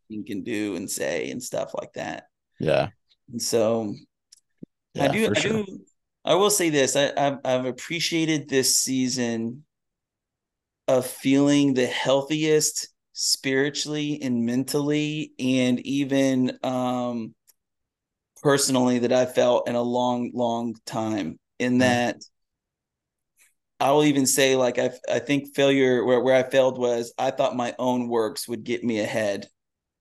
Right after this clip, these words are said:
Speaker 1: And not to say it was, I don't know, but, uh, that's a lot to process. But anyway, it's just, like, I do feel like it is nice to know, like, okay,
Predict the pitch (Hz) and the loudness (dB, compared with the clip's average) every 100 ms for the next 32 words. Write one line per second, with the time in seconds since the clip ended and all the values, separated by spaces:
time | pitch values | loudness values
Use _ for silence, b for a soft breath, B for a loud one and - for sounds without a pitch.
0 | _ _ _ _ - 113 131 131 131 127 | _ _ _ _ -6 0 2 2 2 2
1 | 127 123 - _ _ _ _ _ _ _ | 0 -2 -12 _ _ _ _ _ _ _
2 | _ _ _ b b b _ - _ - | _ _ _ b b b _ -20 _ -6
3 | 190 208 202 170 135 123 135 147 117 104 | -4 -2 0 2 2 0 -4 -2 0 0
4 | 101 - - - 98 104 160 160 160 135 | -2 -4 -10 -6 -4 -2 0 0 2 2
5 | 131 123 - 123 - 110 - - 123 147 | 2 0 2 2 2 0 -2 -2 0 2
6 | 139 120 117 113 131 - 120 120 131 156 | 2 2 0 -2 -4 -2 -4 -2 -2 -2
7 | 151 147 127 120 123 123 120 123 123 120 | -4 -2 0 0 0 -2 -2 -4 -6 -4
8 | 120 113 110 98 - 254 294 - | -4 -2 0 0 -2 -4 -4 -6